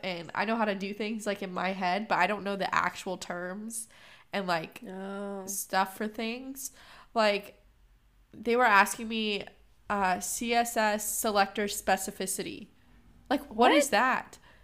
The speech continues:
Speaker 2: I don't know
Speaker 1: And
Speaker 2: what that
Speaker 1: then
Speaker 2: is.
Speaker 1: in my brain, that, and then she explained it, and that's C S S, like, hierarchy for classes. And so, like,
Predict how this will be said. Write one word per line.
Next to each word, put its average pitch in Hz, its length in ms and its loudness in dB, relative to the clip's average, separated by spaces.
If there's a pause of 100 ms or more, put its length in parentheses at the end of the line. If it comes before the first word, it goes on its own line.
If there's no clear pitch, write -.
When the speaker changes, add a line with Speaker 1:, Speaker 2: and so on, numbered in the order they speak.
(160)
Speaker 2:
I 220 40 -10
don't 311 140 -12
know 247 100 4
Speaker 1:
And 277 80 8
Speaker 2:
what 302 80 2
that 359 140 6
Speaker 1:
then 294 100 0
Speaker 2:
is. 269 100 6
Speaker 1:
in 269 100 6
my 294 160 10
brain, 247 340 4
that, 247 380 10 (340)
and 254 180 -2
then 302 120 2
she 330 180 2
explained 285 440 0
it, 254 220 0
and 262 140 0
that's 262 180 0
C 254 220 0
S 254 160 0
S, 233 200 0
like, 202 300 0
hierarchy 220 560 2
for 196 140 -8
classes. 196 640 -2 (960)
And 180 440 -4 (140)
so, 226 180 -2
like, 196 260 0